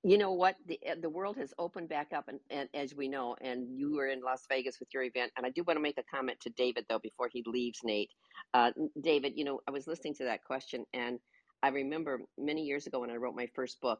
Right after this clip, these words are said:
Media Star Power, and I was, uh, talking with Mark Victor Hansen, and most of you know Mark from the Chicken Soup for the Soul. Co-, he was co-author with Jack Canfield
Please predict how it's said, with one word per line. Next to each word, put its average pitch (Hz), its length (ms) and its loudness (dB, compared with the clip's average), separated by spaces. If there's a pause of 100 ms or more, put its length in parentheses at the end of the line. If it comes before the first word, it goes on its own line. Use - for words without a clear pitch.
Media 127 240 0
Star 120 360 -4
Power, 107 280 0 (560)
and 135 120 2
I 123 100 2
was, 123 260 -4
uh, 123 200 0
talking 143 320 0
with 127 100 -6
Mark 131 240 -2
Victor 123 260 -6
Hansen, 123 500 -4 (180)
and 113 560 -2
most 123 320 2
of 123 80 2
you 120 60 6
know 110 140 6
Mark 113 280 4
from 113 200 2
the 107 100 0
Chicken - 280 -2
Soup - 180 0
for - 80 -8
the 104 80 -6
Soul. 117 400 6
Co-, 117 300 2
he 117 120 -6
was 110 100 -10
co-author 113 420 2
with 107 140 -4
Jack 107 320 2
Canfield 110 520 -2